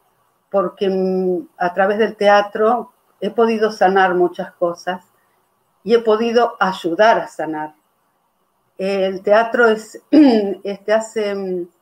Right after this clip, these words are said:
ver el mundo desde otro lugar. Como todas las artes, ¿no? Que te, te, te, te hacen vibrar en otra frecuencia, sin dejar de tener los pies en la tierra y de ver la realidad.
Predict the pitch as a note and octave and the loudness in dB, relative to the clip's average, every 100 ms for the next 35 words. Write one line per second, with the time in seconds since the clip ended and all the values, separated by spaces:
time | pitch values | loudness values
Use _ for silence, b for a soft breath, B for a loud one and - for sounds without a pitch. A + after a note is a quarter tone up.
0 | _ _ _ _ _ G3+ G#3+ G3+ G#3 G#3+ | _ _ _ _ _ -4 -2 0 0 0
1 | G3+ F#3+ F#3 F#3+ F#3 F3 E3 D#3+ D#3+ D#3+ | 0 -2 -2 0 0 -2 -4 -4 -6 -6
2 | - _ _ _ _ _ G#3+ A#3+ A#3+ C#4+ | -14 _ _ _ _ _ -2 0 2 4
3 | C#4 A3+ G#3 G#3+ G3+ F#3 F3+ F3+ F#3 A3 | 6 4 4 2 2 0 -4 -2 0 -2
4 | G#3 F#3 F#3+ F#3 F3 F3 - F#3+ F3+ _ | -4 -10 -6 -4 -4 -6 -10 -10 -10 _
5 | _ - _ - G3+ - A3 A3 A#3+ G#3 | _ -20 _ -8 -8 -4 -4 -2 -4 -4
6 | G3 G3+ A3 A3 - - - _ _ _ | -4 2 2 2 -6 -18 -20 _ _ _
7 | G3+ A3 A3+ A3 F#3+ F#3 G3 F#3+ F3 - | -2 0 0 -2 -4 -2 0 0 -2 -2
8 | E3+ E3 - _ _ _ _ _ _ - | -4 -4 -8 _ _ _ _ _ _ -10
9 | - C4+ C#4 C4 - F#3+ G3 G3 G#3 G3+ | -4 2 2 2 -2 -6 -6 0 -2 0
10 | G3+ G#3 G3+ F#3+ G3+ - G3 F#3 F#3 A3+ | -2 -2 -2 -6 -8 -4 0 0 0 2
11 | A3 F#3+ F3+ F#3 G3 G3 F3+ F3+ F#3 G3+ | 2 2 2 2 2 0 0 -2 0 2
12 | G3 G3 | 2 0